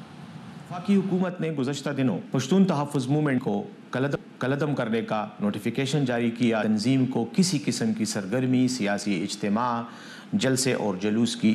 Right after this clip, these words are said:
इजाज़त नहीं दी जा सकती। मुतल्लिका तंजीम आईन पाकिस्तान और रियासत पाकिस्तान मुखालिफ सरगर्मियों में मुलविस है, इसलिए उसकी कोई भी सरगर्मी रियासत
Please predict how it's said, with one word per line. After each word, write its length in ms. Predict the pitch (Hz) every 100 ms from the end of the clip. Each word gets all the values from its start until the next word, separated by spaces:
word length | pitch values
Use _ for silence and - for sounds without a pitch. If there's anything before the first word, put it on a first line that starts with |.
| -
इजाज़त 400 | 95 110 110 113
नहीं 200 | 104 107 95
दी 120 | 95
जा 160 | 95 90
सकती। 320 | - - -
मुतल्लिका 480 | - - 135 135 123
तंजीम 400 | - 110 107 113 80 - - - - - -
आईन 300 | 110 127 127
पाकिस्तान 640 | 117 104 98 - 131 156 156 -
और 180 | 98
रियासत 440 | 98 117 131 123 113
पाकिस्तान 520 | 101 98 95 123 127 120
मुखालिफ 380 | 107 117 120 113
सरगर्मियों 540 | 101 87 113 120 117
में 120 | 104 92
मुलविस 480 | 90 107 147 151
है, 180 | 147 139 - - - - -
इसलिए 560 | 156 - 127 101 104 104 -
उसकी 280 | - 127 120
कोई 240 | 117 147 151
भी 120 | 131
सरगर्मी 580 | - 98 101 95 98 104 - - - - - -
रियासत 380 | 107 131 135